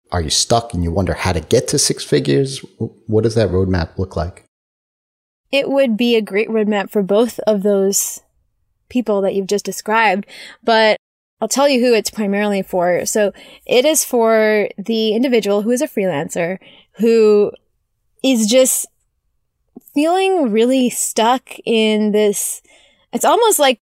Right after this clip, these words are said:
Speaker 2: what you always talk about, this idea of having either a feast or a famine. <laughs> And,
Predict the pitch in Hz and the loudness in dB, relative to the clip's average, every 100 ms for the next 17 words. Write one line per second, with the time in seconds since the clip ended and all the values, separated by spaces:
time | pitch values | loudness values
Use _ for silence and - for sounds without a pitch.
0 | _ _ _ - 240 240 233 339 302 - | _ _ _ -2 0 2 2 4 4 2
1 | - 233 214 220 196 214 233 214 240 233 | 0 -2 0 -2 0 -2 0 0 2 2
2 | 220 214 226 226 233 220 - 311 - - | 2 -2 -2 0 0 0 0 -2 -2 -4
3 | 240 - 269 277 214 214 - - - - | -2 2 2 2 0 -2 -4 -12 -8 -2
4 | 285 - 294 | 0 2 2